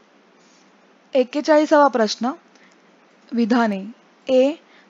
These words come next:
ते धो के कर्व्यांचे रॉबर्ट मनी हायस्कूलमध्ये शिक्षक होते. बी, ते मुंबईच्या सेंट झेवियर्स महाविद्यालयात संस्कृत शिकवत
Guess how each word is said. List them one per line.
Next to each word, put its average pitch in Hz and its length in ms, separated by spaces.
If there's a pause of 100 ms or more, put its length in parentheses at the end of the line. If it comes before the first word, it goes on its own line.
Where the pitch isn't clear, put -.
(120)
ते 277 420
धो 262 440 (240)
के 269 260 (200)
कर्व्यांचे 240 720
रॉबर्ट 233 460
मनी 226 240
हायस्कूलमध्ये 214 840
शिक्षक - 420
होते. 262 320 (580)
बी, 240 340 (320)
ते 262 100
मुंबईच्या 254 600
सेंट 285 300
झेवियर्स 277 420
महाविद्यालयात 247 720
संस्कृत 240 480
शिकवत 208 480